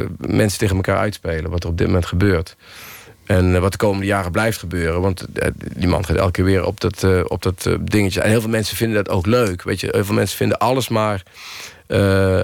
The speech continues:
afzeiken vinden ze leuk. Hè, eh, ook op Twitter, iedereen afzeiken. Ik heb er zelf ook wel een meegegaan. Ik dacht van, ja, weet je wat, ik ga eens, eh, bij Pauw zit iemand en die zit zo stom te lullen. Ik ga eens even een, eh, een, een, een grappig tweetje over maken. Daar heb ik ook, probeer ik steeds minder te doen.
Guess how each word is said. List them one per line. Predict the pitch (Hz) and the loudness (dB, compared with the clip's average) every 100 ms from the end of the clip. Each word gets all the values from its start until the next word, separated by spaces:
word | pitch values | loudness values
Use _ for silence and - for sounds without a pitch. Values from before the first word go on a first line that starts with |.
| - | -2
afzeiken | 117 123 - 117 110 104 | -2 -2 0 0 0 -2
vinden | 98 101 | -2 -4
ze | 90 | -4
leuk. | 95 67 - - | -4 -4 -8 -12
Hè, | - 101 - | -2 -2 0
eh, | - 98 | -2 -2
ook | - 104 | -2 -2
op | 95 | -2
Twitter, | - 113 - 101 | 0 0 0 -4
iedereen | 107 117 107 104 | -2 0 0 0
afzeiken. | 95 98 - 98 92 90 | -2 -4 -4 -2 -2 -6
Ik | 104 | -4
heb | 117 | -2
er | 101 | 0
zelf | 104 | 2
ook | 107 | 2
wel | 127 | 0
een | 135 | 0
meegegaan. | 113 101 87 | 0 -2 -2
Ik | 90 | -2
dacht | 92 85 | -2 -2
van, | 85 | -4
ja, | 82 101 | -4 -4
weet | 92 87 | -4 -2
je | |
wat, | 101 92 | -2 -2
ik | - | -2
ga | 95 | 0
eens, | 95 - - - - - - - - - | 0 -2 -14 -18 -14 -12 -12 -14 -18 -4
eh, | 98 92 | 2 2
bij | 90 98 | 2 0
Pauw | - 107 104 | 2 0 0
zit | 110 101 | -2 0
iemand | 117 110 98 90 | 0 2 0 0
en | - 98 | 0 2
die | 92 | 2
zit | 90 95 | 2 2
zo | 107 107 | 2 2
stom | 110 110 | 2 0
te | 110 | 2
lullen. | 117 98 | 2 0
Ik | 95 | -4
ga | - 107 | -2 0
eens | 107 | 0
even | 101 95 | -2 -2
een, | 104 101 | -2 0
eh, | 101 92 | 0 0
een, | 101 92 | -2 -2
een, | 101 - | -2 -2
een | 101 | 0
grappig | 113 107 - | 0 0 -4
tweetje | 120 113 90 | -2 -2 0
over | 85 82 | -2 0
maken. | 80 78 - - - - | -2 -2 -8 -16 -16 -14
Daar | - 120 | 0 2
heb | 131 - | 2 0
ik | - | -2
ook, | 131 - _ | -2 -2 _
probeer | - 104 143 | -2 2 2
ik | 123 | 0
steeds | - - - 127 | -4 -4 0 0
minder | 117 113 101 | -2 -4 -4
te | 98 | -6
doen. | 95 87 | -8 -8